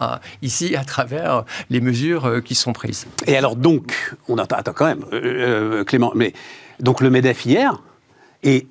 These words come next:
Speaker 2: Geoffroy Roux de Bézieux, bah alors tu le connais très, très bien, hein, pour que Geoffroy Roux de Bézieux nous parle de planification, c'est que vraiment, <laughs> il y a, <laughs> c'est pas dans son mindset.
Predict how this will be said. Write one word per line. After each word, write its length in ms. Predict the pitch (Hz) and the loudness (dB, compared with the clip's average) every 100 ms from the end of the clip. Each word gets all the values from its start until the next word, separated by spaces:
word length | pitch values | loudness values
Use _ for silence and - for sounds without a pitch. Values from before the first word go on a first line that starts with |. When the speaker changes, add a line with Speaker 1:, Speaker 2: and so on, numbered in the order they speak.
| - | -4
Speaker 2:
Geoffroy 320 | 123 139 151 | 0 2 2
Roux 120 | 127 | 2
de 60 | 120 | 4
Bézieux, 320 | 127 117 135 | 4 6 4
bah 160 | - - | 2 -4
alors 240 | - - | -6 -6
tu 120 | - 135 | -4 0
le 60 | |
connais 200 | - - | 2 2
très, 140 | - - | 0 0
très 160 | 165 | 2
bien, 180 | 240 262 | 2 4
hein, 260 | 147 151 - - - - | 4 2 -2 -6 -16 -6
pour 120 | 117 | 2
que 100 | 139 | 2
Geoffroy 320 | 123 160 - | 4 2 4
Roux 120 | 156 | 2
de 40 | 135 | 4
Bézieux 240 | 147 147 | 4 6
nous 80 | 143 | 4
parle 180 | 135 120 | 4 0
de 60 | |
planification, 680 | 117 120 117 123 127 110 143 | 0 -2 -2 0 0 2 2
c'est 160 | 120 104 | 2 0
que 100 | 123 | 0
vraiment, 600 | 113 104 - 202 208 220 | 0 2 0 0 2 2
<laughs> 140 | 208 214 | 2 2
il 20 | |
y 40 | |
a, 80 | 202 | 0
<laughs> 1500 | 175 233 269 - - 1017 960 1017 - - - - - - 175 | -2 0 0 0 -4 -4 -4 -4 -2 -2 -2 -2 0 -2 -4
c'est 220 | 147 170 | -2 -2
pas 180 | - 208 | 2 2
dans 120 | 175 | 2
son 140 | - 147 | 2 2
mindset. 420 | 135 147 277 | 2 2 2